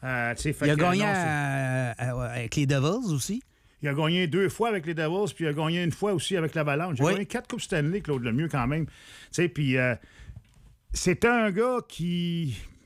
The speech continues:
Speaker 1: n'acceptait pas la défaite. Tu sais, quand tu dis un mauvais perdant, là, tu sais, moi, je l'ai beaucoup connu. Tu sais, on s'est mariés, euh,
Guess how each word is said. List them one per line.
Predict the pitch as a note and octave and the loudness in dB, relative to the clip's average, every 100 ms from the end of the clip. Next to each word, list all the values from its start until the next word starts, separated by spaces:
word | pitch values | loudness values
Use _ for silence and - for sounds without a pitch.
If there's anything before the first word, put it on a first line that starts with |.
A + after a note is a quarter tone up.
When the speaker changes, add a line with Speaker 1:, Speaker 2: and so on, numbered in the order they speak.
| - | -2
Speaker 1:
n'acceptait | E3 - F#3+ - F#3+ | 0 2 0 0 -2
pas | - G#3 | 2 2
la | F3 | 2
défaite. | C#3+ - C#3 - _ _ _ _ _ _ _ - | -2 -6 -10 -12 _ _ _ _ _ _ _ 0
Tu | G3+ | 2
sais, | |
quand | F#3+ | 2
tu | E3+ C3+ | 0 0
dis | F#3+ | 2
un | F#3+ | 2
mauvais | E3 D3+ | 2 0
perdant, | - C3+ C#3 F#3+ | -2 -4 -4 -4
là, | E3+ E3 | -4 -6
tu | C3 | -2
sais, | F#3 | 0
moi, | F3+ | 0
je | C3 | 0
l'ai | C#3 | -2
beaucoup | A2+ F#2+ A2+ C#3+ G3+ | -4 -2 -2 0 -2
connu. | - C#3+ D#3 F#3+ | 0 2 2 0
Tu | E3+ | 0
sais, | E3 D#3+ | 0 0
on | B2+ | 0
s'est | D3 | 0
mariés, | D#3 D3+ E3+ F3+ E3+ | 0 2 2 2 2
euh, | C#3 C3 | 2 0